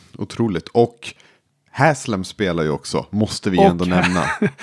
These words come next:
Speaker 1: helt
Speaker 2: Alltså, fattar
Speaker 1: otroligt.
Speaker 2: du? Det är ett lag som är tjugoett tretton där Haslem går in och tar typ tio minuter per match.
Speaker 1: Ja, det är sjukt. Alltså, jag, jag såg, eh, bara satte på den här matchen mot Orlando
Speaker 2: Ja.
Speaker 1: i, igår eller när det var. Och så bara ser Haslem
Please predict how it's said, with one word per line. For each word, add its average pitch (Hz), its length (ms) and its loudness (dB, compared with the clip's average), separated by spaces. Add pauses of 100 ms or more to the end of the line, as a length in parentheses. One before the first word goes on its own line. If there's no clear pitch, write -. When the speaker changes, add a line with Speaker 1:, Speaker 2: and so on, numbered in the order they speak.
(140)
Speaker 1:
helt - 100 -8
Speaker 2:
Alltså, 160 220 6
fattar - 380 2
Speaker 1:
otroligt. - 340 0
Speaker 2:
du? - 120 2
Det 190 60 2
är - 20 4
ett 190 180 0
lag 233 220 4
som 180 140 -2
är 175 40 2
tjugoett 208 420 0
tretton 196 480 0
där 170 80 2
Haslem 165 400 0
går 151 140 -2
in 151 120 -2
och 147 100 -4
tar 165 180 2
typ 135 200 -8 (220)
tio 160 320 0
minuter 151 380 -2
per 139 120 -6
match. - 280 -2 (260)
Speaker 1:
Ja, 92 80 -2
det 120 260 4
är 156 60 4
sjukt. 131 380 0
Alltså, 104 220 0
jag, 127 520 4 (360)
jag 110 220 0
såg, 127 460 4
eh, 92 500 4
bara 107 240 2
satte 107 280 0
på 120 220 2
den 101 120 0
här 95 100 0
matchen 98 380 -2
mot 90 260 -2
Orlando 90 560 2
Speaker 2:
Ja. 85 320 -2
Speaker 1:
i, 85 380 -2
igår 90 320 0
eller 82 160 -4
när 82 120 -4
det 82 60 -4
var. 80 260 -4 (500)
Och 87 160 -4
så 92 80 -6
bara 87 220 2
ser 98 240 -2
Haslem 85 720 -2